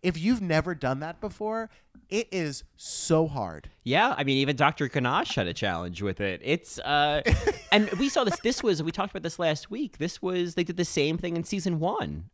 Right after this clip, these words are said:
Speaker 2: um, which I kind of
Speaker 1: Yeah.
Speaker 2: love. In as much as Ru is reinventing, I love seeing a challenge that, like, you know, Nina Flowers and, like, Angina were stumbling over, and now, like, you know, here's Evie Oddly and, you know, uh,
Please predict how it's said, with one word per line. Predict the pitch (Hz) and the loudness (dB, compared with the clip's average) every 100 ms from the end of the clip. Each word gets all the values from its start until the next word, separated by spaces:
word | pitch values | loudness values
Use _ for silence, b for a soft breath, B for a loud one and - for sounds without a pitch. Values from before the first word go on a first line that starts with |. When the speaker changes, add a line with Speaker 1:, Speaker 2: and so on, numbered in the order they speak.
| - | -2
Speaker 2:
um, | 123 135 131 | 0 0 0
which | 160 | 0
I | 180 | 0
kind | 202 190 | 2 0
of | 143 | 0
Speaker 1:
Yeah. | |
Speaker 2:
love. | 117 180 220 123 117 - B B | 2 6 8 6 2 -6 B B
In | 156 | 2
as | 131 | 4
much | 143 - | 2 0
as | 147 | -2
Ru | 123 147 | 0 0
is | 135 | 0
reinventing, | 110 123 110 101 113 - 87 82 82 85 B B | -2 -2 0 0 -2 -2 -2 -2 -4 -8 B B
I | 120 | 2
love | 120 120 127 127 | 4 4 2 0
seeing | - 123 120 113 107 90 B | -4 -2 0 0 -2 -4 B
a | 110 | -4
challenge | - 120 120 117 107 - | 0 2 4 2 -2 0
that, | 107 | -2
like, | 104 95 90 - b b | -2 -4 -6 -10 b b
you | 110 123 | -2 0
know, | 98 95 69 | 0 0 -2
Nina | 110 123 123 | 0 0 0
Flowers | - 107 104 117 104 104 98 - | 0 2 4 4 2 -2 -4 -2
and, | 110 107 | -2 0
like, | 92 - - | -2 -6 -2
Angina | 107 98 113 123 127 | -2 0 2 2 0
were | 92 | -4
stumbling | - 95 87 87 | -2 -4 -2 -6
over, | 80 85 87 | -6 -4 -4
and | 92 107 | -2 0
now, | 101 104 | 0 0
like, | 101 92 - | -2 -4 -4
you | 135 | -2
know, | 98 | -2
here's | 98 107 107 101 98 - b b | 0 2 2 0 -4 -14 b b
Evie | 117 110 | -4 0
Oddly | 110 117 107 117 110 117 107 | 2 2 2 2 2 0 0
and, | 95 101 | 0 -2
you | 107 | 0
know, | 127 98 104 | 2 2 2
uh, | 120 113 113 110 | 0 0 2 0